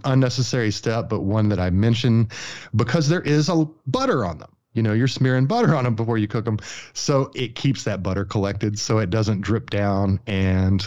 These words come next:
get into your grill and create a mess. So that's up to you. I, I know people have different, uh, tolerance for how much grill cleaning they wanna do, but I prefer to keep it minimal. You know, I clean my grates and everything, but I don't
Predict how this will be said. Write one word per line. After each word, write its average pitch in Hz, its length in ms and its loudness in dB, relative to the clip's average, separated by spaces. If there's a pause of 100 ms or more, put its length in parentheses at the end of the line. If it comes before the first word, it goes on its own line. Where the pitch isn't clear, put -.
(160)
get 90 260 0
into 90 260 0
your 95 80 2
grill 90 460 0 (140)
and 85 260 0
create 80 320 0
a 78 60 0
mess. 78 280 0
So 98 300 0 (460)
that's 175 280 0
up 160 120 0
to 147 80 2
you. 113 320 4
I, 113 320 -4
I - 20 0
know 123 180 2
people 117 300 0
have 98 160 0
different, 101 360 -2
uh, 87 320 0 (120)
tolerance 101 640 0
for 98 160 -2
how 98 440 0 (200)
much 107 360 0
grill 104 280 2
cleaning 98 320 0
they 92 100 2
wanna 92 220 0
do, 90 200 2
but 95 200 -2
I 131 300 -2
prefer 107 540 0 (380)
to 95 560 2 (720)
keep 113 280 0
it 101 120 -2 (120)
minimal. 104 420 2 (120)
You 107 100 2
know, 104 60 2
I 113 120 -2
clean 247 260 2
my 147 120 2
grates 131 400 -2
and 107 80 -2
everything, 92 260 -2
but 92 80 -2
I 113 80 -2
don't 127 320 0